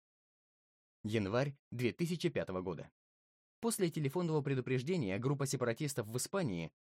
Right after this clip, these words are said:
установила небольшую бомбу в отеле, где находились британские туристы. Было ранено два человека. Эта же группа организовала ряд взрывов в Мадриде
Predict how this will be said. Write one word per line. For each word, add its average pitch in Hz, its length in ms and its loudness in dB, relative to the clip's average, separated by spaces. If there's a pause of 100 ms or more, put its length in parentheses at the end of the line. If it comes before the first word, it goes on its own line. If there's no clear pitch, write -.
установила 180 520 2
небольшую 156 460 4
бомбу 143 240 4
в 139 80 2
отеле, 87 400 -2 (160)
где 117 180 0
находились 123 480 0
британские 104 540 0
туристы. 101 440 -4 (520)
Было 190 300 4
ранено 160 340 4
два 135 160 2
человека. 123 520 -2 (400)
Эта 139 200 4
же 107 140 0
группа 135 340 0
организовала 143 640 2
ряд 147 160 2
взрывов 131 400 0
в 117 60 -4
Мадриде 139 520 0